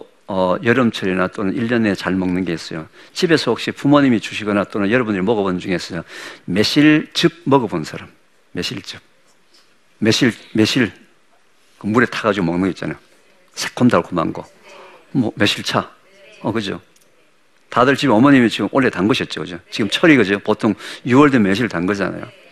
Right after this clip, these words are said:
하나님께서는 그 매실 하나에도 하나님께서 먹는 방법을 다 알려주셨어요. 근데 우리가 좀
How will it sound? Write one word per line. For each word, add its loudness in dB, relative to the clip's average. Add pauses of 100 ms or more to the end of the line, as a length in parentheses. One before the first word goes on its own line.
(540)
하나님께서는 4
그 -2
매실 0
하나에도 2
하나님께서 -2
먹는 2
방법을 0
다 -4
알려주셨어요. -6 (2000)
근데 2 (500)
우리가 0
좀 -6